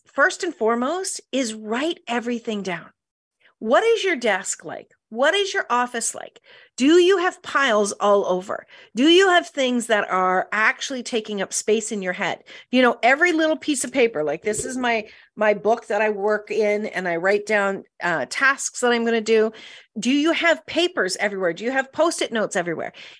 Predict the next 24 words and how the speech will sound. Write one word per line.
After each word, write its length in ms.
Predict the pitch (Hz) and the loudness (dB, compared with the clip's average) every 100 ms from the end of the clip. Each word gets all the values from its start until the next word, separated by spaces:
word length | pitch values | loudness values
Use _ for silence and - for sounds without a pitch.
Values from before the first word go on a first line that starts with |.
| - | 0
If 200 | 294 294 | 0 2
you 160 | 330 | 0
start 280 | 359 359 359 | 2 0 0
to 80 | 320 | -2
experience 540 | 269 - 285 302 294 226 | -4 -4 -2 -2 -2 -4
a 60 | |
day 580 | 202 226 359 233 165 196 214 | 2 4 4 4 2 0 -2
of 160 | 214 | 0
lack 260 | 226 240 240 | 2 2 -2
of 100 | 220 | -4
motivation 580 | 226 214 208 208 226 - - | -2 0 0 -2 -6 -8 -8
in, 340 | 233 262 214 | 0 0 2
while 160 | 214 208 | 2 2
you're 140 | 202 | 0
in 260 | 202 254 254 | -2 -2 -2
the 140 | 226 - | -6 0
office, 680 | 294 523 - 127 92 - _ - _ _ 226 | 2 2 -2 -4 -4 -10 _ -20 _ _ 2
okay, 560 | 262 262 - 123 127 _ - | 4 2 -2 -8 -8 _ -2
it's 200 | 247 - | -2 -2
time 340 | - 320 392 | 0 0 2
to 80 | 381 | -2
clean 760 | - - 262 240 233 233 247 247 | -6 -10 -2 0 0 -2 -4 -4
slate. 520 | - - 180 151 - _ - - _ _ 190 | -4 0 0 0 -6 _ -20 -20 _ _ -2
Gather 500 | 240 277 349 359 | 2 4 4 4